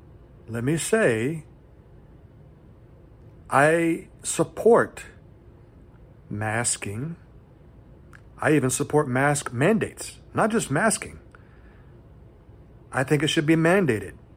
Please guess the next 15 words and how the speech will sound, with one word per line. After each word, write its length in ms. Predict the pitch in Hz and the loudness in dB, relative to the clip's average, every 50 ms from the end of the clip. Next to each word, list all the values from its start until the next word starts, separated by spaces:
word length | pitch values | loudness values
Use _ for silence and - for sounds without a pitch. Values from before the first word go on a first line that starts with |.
| - - - | -20 -10 -6
that 280 | 113 113 117 117 - | -4 -4 -4 -4 -4
if 160 | 135 123 - | -6 -4 -2
you're 280 | 139 139 143 147 147 151 | 0 2 2 2 2 0
in 360 | - 131 127 131 127 127 135 - | 0 -2 -2 0 0 -2 -2 -4
a 440 | 120 117 117 117 113 113 113 107 - - - - - - - - | -4 -4 -4 -2 -2 -4 -6 -6 -10 -16 -20 -20 -20 -20 -20 -6
public 340 | - 123 131 135 175 196 - | -2 -2 0 0 0 0 -2
space, 800 | - - - 233 202 139 117 117 117 - - - - - - - - - - - - - - - - - - - - - - - - - - - - | -4 -2 2 2 4 4 2 0 -4 -6 -8 -8 -10 -14 -16 -20 -20 -20 -20 -20 -20 -20 -20 -20 -20 -20 -20 -20 -20 -20 -20 -20 -20 -20 -20 -6 -2
indoors, 760 | 127 143 165 175 196 175 139 117 110 117 127 - - - - - - - - - - - - - - - - - - - - - - - - - - - - - - - - | 0 2 4 4 6 6 4 4 0 -2 -4 -6 -12 -16 -20 -20 -20 -20 -20 -20 -20 -20 -20 -20 -20 -20 -20 -20 -20 -20 -20 -20 -20 -20 -20 -20 -20 -20 -20 -20 -20 -12 -6
there 100 | - 123 | -4 -4
should 180 | - - 156 147 | -2 -2 2 2
be 60 | 180 | 2
a 40 | 170 | 2
mask 320 | 160 175 170 156 - - | 4 2 0 0 0 0
mandate. 380 | 175 170 147 117 101 82 73 - - - - - - - - - - - - - - - - - - - - - - - - - - - - - - - - - - - - - - - - - - | 0 0 0 0 -4 -8 -12 -18 -20 -20 -20 -20 -20 -20 -20 -20 -20 -20 -20 -20 -20 -20 -20 -20 -20 -20 -20 -20 -20 -20 -20 -20 -20 -20 -20 -20 -20 -20 -20 -20 -20 -20 -20 -20 -20 -20 -20 -2 2
Um, 680 | 127 127 127 127 127 123 127 127 127 127 127 123 107 | 4 4 4 4 4 2 2 0 -2 -2 -4 -6 -8